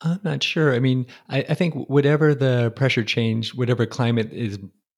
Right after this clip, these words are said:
being invited with that change, I think I would really look at that. Th-, you know, the, the system, it's a four hundred-year-old system, so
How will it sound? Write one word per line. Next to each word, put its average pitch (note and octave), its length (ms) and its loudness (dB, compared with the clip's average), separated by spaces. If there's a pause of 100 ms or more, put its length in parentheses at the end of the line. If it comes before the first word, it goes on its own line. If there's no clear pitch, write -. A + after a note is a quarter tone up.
(120)
being A2 200 0
invited G2 500 0
with C3+ 140 -2
that C#3 240 0
change, D3 520 -2
I A#2+ 200 -2
think A2 260 -4
I G#2 100 -2
would G2+ 220 -4
really G2 160 -4
look F#2+ 200 -4
at F2+ 100 -8
that. F#2 420 -6 (440)
Th-, D3+ 140 -4
you E3 120 4
know, D3+ 60 6
the, D3 140 4
the C#3+ 180 -2
system, C3+ 360 2
it's A#2+ 300 -2
a A#2 100 -10
four A#2+ 200 0
hundred-year-old A#2 420 4
system, B2+ 340 0
so G#2+ 540 0